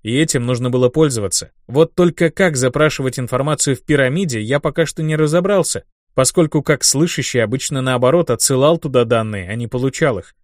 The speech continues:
Как выпадет свободное время, нужно будет озаботиться этим вопросом и попробовать поискать больше сведений о пустоте. Опасный выходил питомец у предыдущего капитана, если ему скармливали пленников, и зверь был способен убить даже союзника.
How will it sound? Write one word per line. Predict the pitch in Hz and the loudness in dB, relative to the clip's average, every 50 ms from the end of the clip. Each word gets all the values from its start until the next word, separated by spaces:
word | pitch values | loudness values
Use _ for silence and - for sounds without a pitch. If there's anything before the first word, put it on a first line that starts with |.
| _ _ - | _ _ 0
Как | 175 185 - | 0 0 4
выпадет | 180 190 185 185 170 165 160 - | 4 4 4 4 2 0 0 0
свободное | - 160 156 156 165 160 147 143 139 135 | 2 2 4 4 4 4 4 2 0 2
время, | 147 180 190 175 135 113 | 4 4 4 4 2 0
нужно | 117 131 131 120 135 131 | -2 -2 -4 -4 -2 -2
будет | 127 131 127 120 - | -2 -2 -2 -2 -2
озаботиться | 127 120 127 123 139 151 - 131 117 - - 117 | 0 0 2 2 2 0 -2 -2 -2 -2 -2 -4
этим | 113 - 117 | -4 -4 -2
вопросом | 117 127 131 - 175 185 151 - - 98 90 92 - _ _ | -2 -2 0 2 2 2 2 2 0 -2 -6 -14 -20 _ _
и | - 170 | -8 -6
попробовать | 180 - 185 160 175 180 170 165 165 160 156 - - | -4 -2 -2 0 0 0 0 2 0 0 0 -2 -4
поискать | - 135 131 123 - - 160 156 143 | -2 -2 -2 -2 0 0 0 0 0
больше | 139 151 165 156 - - | 0 0 0 0 -2 -4
сведений | 107 - 117 127 131 127 117 110 104 | -4 -4 -2 -4 -4 -4 -4 -4 -6
о | 101 | -6
пустоте. | - - 110 - - 123 123 - - 123 - - _ _ _ _ _ _ _ | -6 -8 -6 -4 -2 -2 -2 -2 -2 -4 -6 -6 _ _ _ _ _ _ _
Опасный | - 113 - - 220 220 - - 156 139 127 | -6 -2 0 2 2 2 2 0 -2 -2 -4
выходил | 127 123 - 131 127 131 127 | -4 -4 -4 -4 -2 -4 -2
питомец | - 170 165 - 185 147 113 101 - - | -2 -2 -2 0 0 -2 -2 -4 -6 -8
у | 113 | -6
предыдущего | - 131 131 127 139 143 135 120 - - 120 117 | -4 -4 -2 -2 -4 -4 -4 -6 -6 -4 -6 -4
капитана, | 110 - 139 127 170 160 - 170 127 95 82 82 _ _ _ - | -4 -4 -4 -2 -2 0 0 0 0 0 -4 -10 _ _ _ -8
если | - 151 156 - - 143 | -4 -4 -2 -2 -2 -2
ему | 143 135 131 127 | -2 0 0 -2
скармливали | - - - 170 151 123 120 117 117 117 120 127 | -2 0 2 2 2 2 0 -2 -2 -2 -2 -2
пленников, | - - 170 170 147 120 104 98 - 95 87 - _ _ _ | -2 0 0 0 0 0 -4 -6 -8 -10 -10 -10 _ _ _
и | - 120 | -6 -4
зверь | 127 120 131 160 180 156 | -2 0 2 2 2 2
был | 117 117 113 | 2 -2 -2
способен | - - - 127 - - 151 131 127 120 | -2 -2 -2 0 0 0 0 0 -2 -4
убить | 117 117 135 165 143 117 | -4 -2 -2 -4 -2 0
даже | 120 117 107 113 113 | 0 0 0 0 0
союзника. | - - 135 139 131 120 104 92 95 90 - 92 82 | 0 2 2 2 0 -2 -4 -6 -8 -10 -10 -10 -12